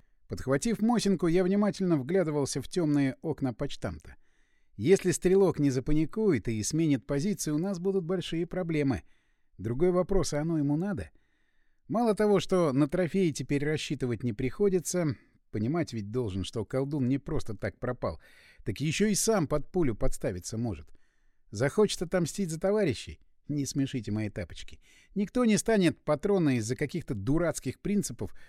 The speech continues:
почём зря сжечь. К тому же он один остался, а значит, наверняка решит тайник в КамАЗе выпотрошить.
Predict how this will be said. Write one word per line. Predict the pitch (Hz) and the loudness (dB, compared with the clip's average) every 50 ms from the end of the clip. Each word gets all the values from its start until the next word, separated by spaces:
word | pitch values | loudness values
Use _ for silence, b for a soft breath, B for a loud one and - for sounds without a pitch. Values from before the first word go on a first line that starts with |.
| b b b | b b b
почём | - 120 117 - 180 175 160 131 | -6 -6 -2 0 0 2 2 2
зря | 117 135 147 143 113 85 76 - - | 2 2 2 2 0 0 -4 -8 -10
сжечь. | 92 90 101 113 95 80 - - - _ _ _ _ _ _ _ _ _ _ | -8 -6 -4 -4 -4 -6 -8 -16 -20 _ _ _ _ _ _ _ _ _ _
К | - - | -10 -4
тому | 143 160 226 247 | -2 0 2 2
же | 214 185 214 | 4 4 4
он | 220 220 220 | 4 4 2
один | 220 202 240 226 202 | 2 2 2 2 2
остался, | 170 - - - 135 104 95 - - 101 98 | 2 2 0 -2 -4 -4 -4 -4 -4 -4 -4
а | 101 | -2
значит, | 113 202 208 196 - - 160 | 0 0 0 0 -2 -2 0
наверняка | 156 156 160 160 175 160 - 208 220 214 196 - b b b b b b b b | 0 0 0 0 -2 0 0 2 2 4 2 2 b b b b b b b b
решит | 104 107 135 151 - - 208 - - - | -2 0 0 0 2 0 0 0 -2 -2
тайник | - 170 165 175 196 208 180 - | 0 0 2 4 2 2 0 -2
в | - - | -6 -6
КамАЗе | - 165 156 160 147 123 98 101 95 | -4 -2 0 2 0 0 0 0 -2
выпотрошить. | 104 170 196 156 - 147 - - - - - 92 - | 0 0 -2 -2 -4 -6 -6 -6 -8 -8 -10 -12 -12